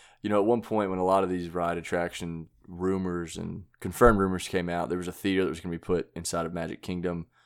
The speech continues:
If you're wondering why we didn't mention that, that, that project has been scrapped, at least for now. That is not something that is set to come to the Magic Kingdom. So, uh, again, I mean, that, that did come out with the announcement of a lot of the attractions we've hit tonight.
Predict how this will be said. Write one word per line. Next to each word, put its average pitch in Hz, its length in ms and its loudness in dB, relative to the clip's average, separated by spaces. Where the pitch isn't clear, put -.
If - 140 -6
you're 92 100 -2
wondering 98 440 2
why 95 100 4
we 92 80 2
didn't 87 180 -4
mention 90 280 -6
that, 87 220 -4
that, 95 200 0
that 90 120 -2
project 87 360 0
has 82 120 -14
been 82 160 -8
scrapped, 85 560 -2
at 85 60 -6
least 92 180 -2
for - 80 -8
now. 85 320 -2
That 87 120 2
is 85 140 -4
not 87 240 0
something 87 380 -4
that 85 120 -4
is 82 320 -8
set 80 360 -4
to 85 160 -8
come 87 240 -6
to 87 100 -8
the 85 40 -4
Magic 85 260 -6
Kingdom. 87 380 -6
So, - 440 0
uh, 87 220 -6
again, 85 340 -4
I 80 40 -6
mean, 82 100 -4
that, 90 200 0
that 98 140 6
did 95 200 0
come 92 180 0
out 92 160 2
with 87 80 -4
the 92 80 -4
announcement 87 400 -4
of 85 80 -4
a 85 60 -4
lot 87 160 0
of 87 60 -8
the 90 80 -8
attractions 87 460 -6
we've 85 220 -6
hit 85 160 -4
tonight. 87 380 -6